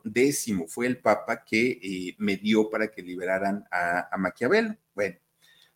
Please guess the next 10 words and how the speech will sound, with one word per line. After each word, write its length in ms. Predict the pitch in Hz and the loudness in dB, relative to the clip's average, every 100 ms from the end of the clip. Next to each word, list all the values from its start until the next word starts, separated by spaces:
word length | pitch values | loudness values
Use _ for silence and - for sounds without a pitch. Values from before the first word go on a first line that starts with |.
| _ _ | _ _
Maquiavelo, 600 | 123 - 135 165 185 185 | -4 2 4 6 4 2
una 240 | 160 165 165 | 2 2 6
vez 280 | 139 139 - | 6 4 0
que 120 | 135 | -2
sale 580 | - 127 110 98 95 - | 2 4 4 4 0 -4
de, 480 | 98 87 87 82 71 - | -6 -4 -2 -6 -8 -6
de, 480 | 87 85 85 85 82 82 _ | -6 -6 -8 -10 -12 -18 _
pues, 280 | 90 - - | -10 -10 -12
esta 320 | - - - | -6 -6 -2
tortura 640 | 104 95 - 127 123 90 | -2 -2 -2 0 2 0